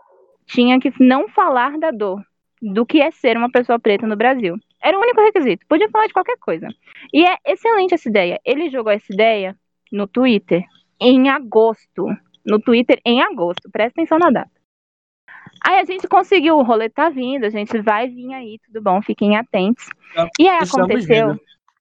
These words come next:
Speaker 1: aconteceu que em nove-, em outubro, primeiro de outubro, essa editora,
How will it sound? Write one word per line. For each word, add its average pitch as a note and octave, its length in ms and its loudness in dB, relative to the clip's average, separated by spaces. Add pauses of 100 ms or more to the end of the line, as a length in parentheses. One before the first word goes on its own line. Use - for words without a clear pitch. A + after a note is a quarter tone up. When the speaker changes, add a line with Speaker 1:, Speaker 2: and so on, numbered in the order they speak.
(920)
Speaker 1:
aconteceu G#3+ 680 -2
que A#3+ 240 4 (120)
em B3 220 0
nove-, B3 340 0
em A#3 420 -2
outubro, C4 600 -2
primeiro G#3+ 340 0
de C4 80 -10
outubro, G3+ 500 -4 (240)
essa - 300 2
editora, G#3+ 640 -2